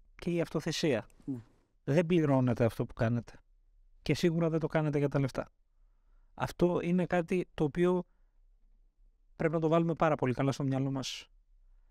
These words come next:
Speaker 1: ε, όλοι.
Speaker 2: Ναι, θα ήθελα να το καταλάβει και ο κόσμος ότι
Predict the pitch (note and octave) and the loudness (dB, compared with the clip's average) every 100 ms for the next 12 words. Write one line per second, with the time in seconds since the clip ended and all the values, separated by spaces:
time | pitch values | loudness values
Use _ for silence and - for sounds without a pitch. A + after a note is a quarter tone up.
0 | _ _ - - B2+ B2+ B2 - - A#2+ | _ _ -8 -4 0 0 0 -4 -6 -4
1 | A#2 G#2 - _ _ F#3 F#3+ D#3 D#3 F3 | -2 -4 -12 _ _ -2 0 0 -2 0
2 | F3+ D#3+ D#3 D3+ D#3+ E3+ D3 B2 C3 B2+ | 0 0 -2 0 0 0 0 0 0 0
3 | A#2 C3 C3 B2+ | -2 -2 -2 -4